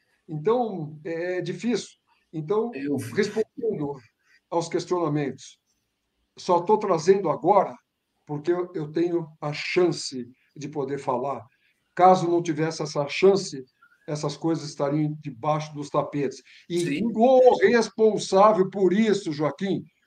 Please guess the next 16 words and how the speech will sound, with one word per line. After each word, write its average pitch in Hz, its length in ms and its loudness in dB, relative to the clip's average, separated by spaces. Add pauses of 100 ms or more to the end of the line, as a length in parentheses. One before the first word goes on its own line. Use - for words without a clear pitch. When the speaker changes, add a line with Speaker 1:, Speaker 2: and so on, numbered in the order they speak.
(340)
Speaker 1:
chama-se 190 640 0 (340)
doutor 208 800 6 (500)
Apio. 156 920 4 (1080)
Se - 240 -6
ele 226 300 4
não 214 360 0
pega 208 440 0
aquele 214 320 -4
esqueleto 190 1000 2 (100)
da 160 180 -2
Gabriela 180 640 4
Hart, 143 440 4 (640)
entendeu? 156 560 -2 (280)
E 180 180 -4
põe 220 540 4
isso - 240 2